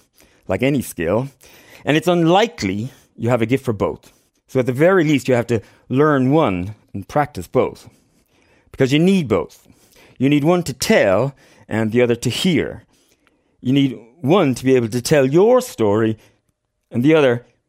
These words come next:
to be able to hear other people's stories. And that's important because it's in the telling and the hearing of people's stories that empathy is born.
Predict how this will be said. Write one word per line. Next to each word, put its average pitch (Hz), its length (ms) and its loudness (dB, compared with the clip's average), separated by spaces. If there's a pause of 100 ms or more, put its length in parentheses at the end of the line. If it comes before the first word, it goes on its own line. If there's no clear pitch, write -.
(220)
to 131 60 -8
be 139 40 4
able 123 140 2
to 127 80 0
hear 131 440 2
other 151 220 0
people's 92 400 -4
stories. 117 680 -2 (440)
And 127 120 -4
that's 165 200 0
important 123 500 -2
because 110 380 -2 (340)
it's - 140 -4
in 180 80 2
the 147 80 -2
telling 156 360 2
and 123 120 -2
the 120 40 -2
hearing 143 300 2
of 120 80 -6
people's 131 280 -8
stories 139 400 0
that 107 100 -6
empathy 135 500 -6
is 104 140 -8
born. 101 560 -4